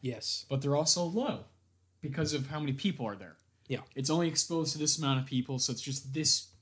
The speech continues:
Speaker 2: base of people dealing with this, you know, once in a lifetime <laughs> experience.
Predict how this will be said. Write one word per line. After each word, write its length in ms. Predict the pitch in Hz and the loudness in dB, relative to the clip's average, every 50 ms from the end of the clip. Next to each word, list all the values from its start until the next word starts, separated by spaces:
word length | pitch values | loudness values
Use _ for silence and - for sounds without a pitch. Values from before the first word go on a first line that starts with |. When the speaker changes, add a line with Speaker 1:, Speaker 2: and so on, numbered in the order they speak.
| _ _ _ _ | _ _ _ _
Speaker 2:
base 500 | 165 160 147 131 127 - - - - - - | 0 0 2 2 4 4 4 4 2 -2 -6
of 100 | 135 - | -12 -8
people 500 | - 165 151 135 135 127 113 104 104 - _ | -4 -2 -2 -2 -2 -2 -4 -4 -6 -2 _
dealing 240 | 135 151 135 127 120 | 2 4 4 4 2
with 140 | 117 113 - | 0 -2 -4
this, 320 | 123 110 - - - - _ _ _ _ _ _ _ _ _ _ _ _ _ _ _ _ _ - 131 120 | -2 -2 -2 -2 -4 -8 _ _ _ _ _ _ _ _ _ _ _ _ _ _ _ _ _ -12 -10 -8
you 140 | 127 135 123 | -6 -4 -4
know, 60 | 104 | -4
once 280 | 110 131 143 143 135 131 | -2 -2 -2 0 0 0
in 60 | 131 | 0
a 40 | 127 | 0
lifetime 580 | 131 135 131 - - - 196 160 - 254 247 - - - - - | 2 0 0 -2 0 2 2 8 8 8 8 8 2 -8 -20 -20
<laughs> 200 | - - - - | -20 -20 -14 -8
experience. 800 | 151 147 139 - - - 214 226 190 131 101 92 - - - | -6 2 4 4 6 8 8 8 8 6 2 -2 -8 -14 -14